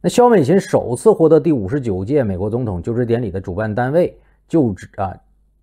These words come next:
就职典礼啊，国会联合委员会的正式邀请。那这一届呢，他是得到正式邀请，并不是从议员手里买的黄牛票啊。那代表台湾政府参与新任拜登就职典礼，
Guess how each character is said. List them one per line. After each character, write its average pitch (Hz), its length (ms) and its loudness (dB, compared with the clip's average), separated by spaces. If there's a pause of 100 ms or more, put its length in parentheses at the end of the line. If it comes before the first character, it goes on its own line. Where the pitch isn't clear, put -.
就 151 240 2
职 113 200 -6
典 123 260 -2
礼 120 260 -4 (140)
啊， - 180 -20 (380)
国 143 180 0
会 151 200 4
联 101 300 0
合 117 320 -4 (120)
委 98 160 0
员 92 180 -2
会 135 160 -4
的 98 100 -4
正 196 360 0
式 90 140 -10
邀 85 160 -8
请。 - 180 -20 (720)
那 - 80 -10
这 208 180 4
一 131 180 4
届 139 160 4
呢， 101 120 -2
他 110 140 -8
是 107 100 -6
得 95 140 -4
到 113 100 0
正 123 200 -2
式 92 100 -8
邀 82 100 -8
请， - 240 -16
并 170 140 2
不 123 80 2
是 131 80 2
从 117 180 -8
议 147 100 -4
员 107 200 -2
手 117 100 -6
里 110 140 -2
买 98 240 -4
的 87 80 -16
黄 98 180 -8
牛 92 140 -6
票 - 300 -12 (120)
啊。 - 140 -20 (1160)
那 151 80 -8
代 226 160 4
表 170 120 6
台 151 180 0
湾 175 140 4
政 165 160 4
府 92 140 -6
参 139 260 -2
与 101 80 -2
新 139 320 -6
任 147 220 -2 (140)
拜 135 200 2
登 120 160 0
就 110 160 -2
职 98 80 -2
典 90 200 -6
礼， 85 120 -14